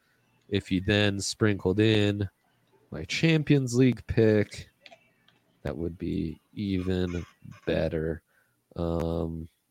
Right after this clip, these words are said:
that would be plus twenty-eight eighteen.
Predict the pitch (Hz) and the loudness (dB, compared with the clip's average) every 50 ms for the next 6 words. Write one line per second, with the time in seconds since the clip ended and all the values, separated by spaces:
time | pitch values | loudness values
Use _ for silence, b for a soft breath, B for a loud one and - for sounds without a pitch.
0 | _ _ _ _ _ _ _ _ _ _ _ _ _ _ _ _ _ _ _ _ | _ _ _ _ _ _ _ _ _ _ _ _ _ _ _ _ _ _ _ _
1 | _ _ _ _ _ - 90 101 101 101 101 104 104 101 - - - - 135 - | _ _ _ _ _ -2 0 2 2 4 4 6 4 4 4 2 2 4 4 4
2 | - - - - - - 156 175 202 220 240 220 214 208 214 214 196 - - _ | 4 0 -6 -8 -2 4 6 8 8 8 8 8 10 10 10 8 6 2 -4 _
3 | _ _ _ _ _ _ _ _ _ _ _ - 170 156 - 170 - - - 120 | _ _ _ _ _ _ _ _ _ _ _ 8 8 8 8 6 -2 -2 -2 -2
4 | 104 85 73 - - - | -4 -6 -8 -14 -18 -20